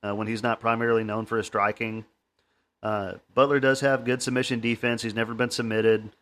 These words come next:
Um, he's looked good in his regional fights, but if you look at the records of the guys he's been fighting, uh, he hasn't fought a lot of guys with good records. And, uh, he has very good grappling and jiu-jitsu, uh, which could serve him well in this fight.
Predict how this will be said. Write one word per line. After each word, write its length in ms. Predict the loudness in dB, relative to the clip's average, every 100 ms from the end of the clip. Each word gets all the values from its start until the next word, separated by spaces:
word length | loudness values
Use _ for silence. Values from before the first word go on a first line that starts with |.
| _ _ -6
Um, 220 | -4 -2
he's 160 | -2 -2
looked 200 | -2 0
good 140 | 0
in 80 | 0
his 140 | 0
regional 340 | 2 0 0 0
fights, 320 | 2 2 2
but 120 | -2
if 100 | -2
you 100 | 0
look 160 | 0 0
at 80 |
the 80 | 0
records 400 | 2 0 0 -2
of 80 | -2
the 80 | 0
guys 240 | 2 2
he's 80 | 0
been 160 | -4 -2
fighting, 560 | 2 2 2 -4 -6 -12 _ _ _ -4
uh, 80 | 0
he 80 |
hasn't 240 | 2 0 2
fought 120 | 4
a 40 |
lot 160 | 6 4
of 80 | 4
guys 260 | 2 2
with 80 | 2
good 180 | 0 0
records. 540 | -2 -6 -8 -10 -14 -18 _ _
And, 260 | -6 -6 -2
uh, 220 | -2 -4 -8 _ _ -6
he 80 | -2
has 120 | 0
very 200 | 0 0
good 140 | 0
grappling 460 | 4 4 4 2 0
and 80 | -2
jiu-jitsu, 720 | -2 -2 -2 -2 0 -2 -6 _ _ _
uh, 120 | 2 2
which 160 | 2
could 160 | -2 0
serve 200 | 0 2
him 100 | 2
well 180 | 2 2
in 60 |
this 140 | -2 0
fight. 360 | 2 4 2